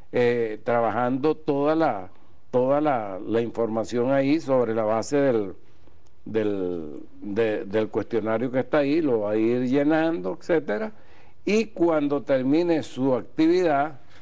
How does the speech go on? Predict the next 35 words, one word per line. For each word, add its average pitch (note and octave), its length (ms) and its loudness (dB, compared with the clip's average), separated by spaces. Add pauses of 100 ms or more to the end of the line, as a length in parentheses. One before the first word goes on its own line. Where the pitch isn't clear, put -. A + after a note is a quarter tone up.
(120)
van B2+ 320 0
a D3 40 4
haber D3 300 2
centros C#3 480 0
de C#3+ 80 0
recolección B2 560 0
y A2+ 60 -4
transmisión G2+ 640 -2
de C#3+ 120 2
datos, B2+ 380 2
van B2 100 -4
a B2+ 40 0
haber B2+ 240 2
mil C#3+ 320 2
centros A#2 540 0
en G2 100 -4
todo B2+ 260 2
el D#3 80 2
país D#3 380 2 (380)
donde A#2+ 380 0
él A#2 160 -2
va C#3 120 4
a D#3 80 2
ir, D#3+ 280 0 (360)
descarga C3+ 640 0
esta D3+ 160 -2
información C3+ 840 0 (560)
en A2+ 240 0
una A#2 640 2
computadora, D3+ 960 0 (260)
en A2 100 -8
mi G#2 100 -4
computadora, D#3 720 -2 (340)
y F3 160 4
eso F#3 500 0